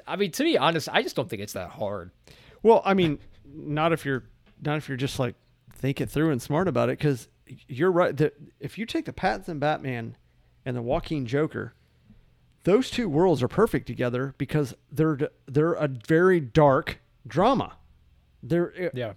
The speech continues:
Speaker 2: and, and, like, some of the scenes in the Joker, him sitting in his apartment, you know, with just the light of the street coming, you know, or just that one lamp that's in the back, you know, in the Jo-, it pairs perfectly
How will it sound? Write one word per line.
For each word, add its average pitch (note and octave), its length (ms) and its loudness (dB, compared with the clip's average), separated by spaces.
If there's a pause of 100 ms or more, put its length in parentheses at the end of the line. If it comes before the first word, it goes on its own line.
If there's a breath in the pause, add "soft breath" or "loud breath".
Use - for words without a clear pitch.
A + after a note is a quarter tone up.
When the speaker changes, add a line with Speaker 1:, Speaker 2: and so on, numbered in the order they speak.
(160)
Speaker 2:
and, D#3+ 240 0
and, D#3+ 200 0
like, D#3 200 0
some G3+ 220 0
of B3+ 60 -2
the A#3 80 4
scenes F#3 380 0
in E3 60 2
the C#3+ 100 2
Joker, D3+ 580 4 (1200 soft breath)
him F#3+ 260 2
sitting F#3 420 4
in E3 80 6
his C3 280 2
apartment, D3 640 -2 (360)
you C#3+ 180 -4
know, C3 420 0
with C#3+ 220 -4
just - 260 -6
the C#3+ 120 2
light C#3+ 380 2
of C#3+ 120 -4
the A#2 100 -4
street - 440 -4
coming, C#3 440 -2
you D3+ 120 0
know, C3+ 160 0
or C#3+ 100 2
just D#3 160 -4
that E3 160 0
one F3 300 0
lamp D#3 440 0 (120)
that's C#3+ 180 -2
in D3 140 0
the A#2+ 60 -4
back, C3 440 -2
you C#3+ 80 -2
know, C3+ 180 -2
in C3+ 60 -2
the B2+ 80 -2
Jo-, D#3 140 0 (380 loud breath)
it - 220 0
pairs F3+ 400 4
perfectly C3+ 760 -6